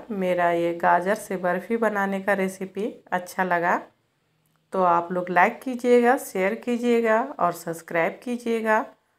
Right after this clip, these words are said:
और जो नए दोस्त मेरे चैनल पे आते हैं तो मेरे चैनल को सब्सक्राइब करें और बेल आइकन को ज़रूर से दबाएं ताकि आगे जो भी मैं वीडियो डालूँ उसका नोटिफिकेशन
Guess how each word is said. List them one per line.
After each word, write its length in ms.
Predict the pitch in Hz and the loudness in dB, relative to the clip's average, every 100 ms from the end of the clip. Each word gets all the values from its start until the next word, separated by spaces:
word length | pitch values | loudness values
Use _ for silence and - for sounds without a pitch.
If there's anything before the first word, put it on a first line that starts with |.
| _ _ _ - | _ _ _ -4
और 180 | 175 | -4
जो 140 | 165 180 | -2 -6
नए 280 | 175 190 247 | -4 -2 -2
दोस्त 380 | 247 247 240 240 | 2 2 2 -2
मेरे 200 | 233 226 | -2 -2
चैनल 420 | 220 202 190 196 208 | -2 0 2 0 -2
पे 140 | 226 | 0
आते 260 | 208 202 208 | 2 0 -4
हैं 220 | 208 214 262 | -8 -8 -10
तो 260 | - - | -12 -10
मेरे 220 | 175 170 | -4 -4
चैनल 380 | 170 175 170 170 | -2 -2 0 -2
को 140 | 170 185 | -6 -8
सब्सक्राइब 640 | - 175 170 175 165 175 | -6 -8 -6 0 2 2
करें 340 | - 180 190 262 _ _ _ - | -2 -4 -4 -6 _ _ _ -8
और 140 | 175 170 | -6 -2
बेल 280 | 196 240 | -2 2
आइकन 360 | 247 208 190 190 | 4 4 0 -2
को 140 | 190 185 | -4 -2
ज़रूर 280 | 196 208 277 | 0 0 -2
से 180 | - 277 | -2 2
दबाएं 400 | 233 226 233 277 | 6 8 6 4
ताकि 360 | - 185 180 180 | 0 -2 0 4
आगे 300 | 170 175 175 | 4 4 -4
जो 240 | 175 185 208 | -4 -2 -2
भी 120 | 247 | -2
मैं 160 | 262 233 | -2 -2
वीडियो 340 | 202 196 202 196 | -2 -4 -4 2
डालूँ 440 | 185 180 185 254 - _ _ _ _ - | 4 4 4 -4 -8 _ _ _ _ -12
उसका 260 | 196 190 214 | -10 -2 -2
नोटिफिकेशन 920 | 196 175 185 190 190 185 180 180 214 | 0 -2 -2 -4 -6 -6 -10 -6 -6